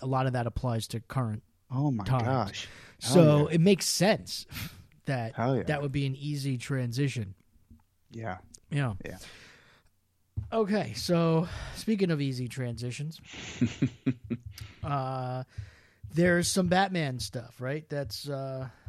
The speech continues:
Speaker 2: Yeah.
Speaker 1: well, and I don't even know if what you call it. Um, rumors, <laughs> I guess, would be the best way to, best thing. I mean, it's not news necessarily, right? 'Cause I don't know how
Speaker 2: No, it's
Speaker 1: much of
Speaker 2: just
Speaker 1: this stuff
Speaker 2: rumors.
Speaker 1: is, none of it's really official, right?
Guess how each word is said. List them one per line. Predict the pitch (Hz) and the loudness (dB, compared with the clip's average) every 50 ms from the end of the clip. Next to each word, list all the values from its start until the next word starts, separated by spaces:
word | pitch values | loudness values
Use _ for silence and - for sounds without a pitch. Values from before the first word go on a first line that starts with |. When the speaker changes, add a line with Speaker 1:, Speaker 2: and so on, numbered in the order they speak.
| - - - - - - _ _ | -18 -16 -20 -20 -20 -20 _ _
Speaker 2:
Yeah. | - 104 110 120 123 123 139 202 | -8 -6 -4 0 2 4 6 8
Speaker 1:
well, | 208 208 - | 8 6 6
and | - 220 220 262 | 4 4 4 6
I | |
don't | 311 349 330 | 4 6 6
even | 254 208 208 190 | 6 6 6 6
know | 185 190 185 180 180 | 6 6 6 6 4
if | 175 160 - - | 2 0 -4 -6
what | 160 175 165 151 | -6 -6 -6 -6
you | 151 127 | -10 -10
call | _ - - - 139 147 160 160 131 101 | _ -14 -16 -10 -6 -4 -2 -2 -4 -4
it. | 104 104 _ _ _ _ - | -8 -16 _ _ _ _ -6
Um, | 143 135 127 123 123 120 120 120 120 117 _ _ _ _ _ _ - - - _ _ _ _ _ _ _ _ _ _ _ _ - | -4 -2 -2 -2 -2 -4 -4 -6 -8 -10 _ _ _ _ _ _ -20 -20 -20 _ _ _ _ _ _ _ _ _ _ _ _ -2
rumors, | 127 143 156 180 208 226 247 269 285 - - - - - - - - | 4 8 8 8 10 8 6 6 4 2 -2 -8 -6 -4 -2 -2 -2
<laughs> | - - - | -4 -8 -6
I | - 156 160 | 0 0 4
guess, | 156 190 220 247 - - | 4 6 4 4 4 2
would | 185 | 4
be | 180 190 | 4 4
the | 170 147 | 4 4
best | 127 151 180 202 - - | 2 4 4 4 4 4
way | 202 202 214 | 4 4 4
to, | 233 220 - - - | 4 0 -8 -12 -4
best | - 190 214 - - _ - | -2 -2 -2 -2 -6 _ -2
thing. | 226 240 254 247 - 175 | -2 0 0 -2 -2 2
I | |
mean, | 190 190 196 | 4 4 4
it's | 180 165 - | 4 2 2
not | 247 240 - - | 0 0 2 2
news | 151 156 165 196 220 214 180 151 139 | 4 6 8 10 10 10 8 8 6
necessarily, | 143 131 - - - 139 123 117 120 120 131 131 | 4 0 0 -2 0 0 0 2 2 2 2 2
right? | 135 139 165 196 202 - | 4 4 4 2 0 0
'Cause | - 170 143 | -2 -2 0
I | 147 160 | 0 0
don't | 175 196 - - | 2 4 6 6
know | 185 180 175 | 8 8 8
how | 151 156 165 | 8 8 6
Speaker 2:
No, | 165 | 6
it's | 165 | 6
Speaker 1:
much | 165 156 | 4 4
of | - | 4
Speaker 2:
just | 165 160 | 4 4
Speaker 1:
this | 156 143 | 4 2
stuff | - - 165 156 143 - | 4 4 4 4 4 2
Speaker 2:
rumors. | 143 127 117 - | -2 -2 -2 -6
Speaker 1:
is, | - | -4
none | 139 147 175 220 | 0 2 4 6
of | 226 196 | 6 6
it's | 165 143 - | 4 4 2
really | 160 160 151 131 | 2 2 2 2
official, | 120 - - - - 190 175 - - 101 92 98 | 0 -2 -8 0 0 0 0 0 -4 -8 -8 -8
right? | 104 110 120 151 - | -6 -4 -4 -6 -6